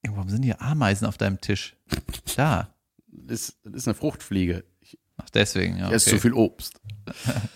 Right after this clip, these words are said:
Speaker 1: Äh, dann kommst du auf so eine Backstage-Kamera, äh, und dann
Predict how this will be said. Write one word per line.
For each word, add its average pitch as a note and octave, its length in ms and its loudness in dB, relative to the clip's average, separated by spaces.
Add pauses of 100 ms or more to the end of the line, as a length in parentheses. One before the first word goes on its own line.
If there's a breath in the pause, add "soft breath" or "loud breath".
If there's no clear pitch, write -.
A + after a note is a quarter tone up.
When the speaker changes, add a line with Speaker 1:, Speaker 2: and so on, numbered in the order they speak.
(760 loud breath)
Speaker 1:
Äh, A2 280 8
dann A2+ 160 6
kommst C3+ 160 6
du C#3+ 40 10
auf B2 140 10
so C#3+ 80 4
eine C3 100 4
Backstage-Kamera, C3 1080 4
äh, B2 400 0
und A#2+ 140 -2
dann B2 260 0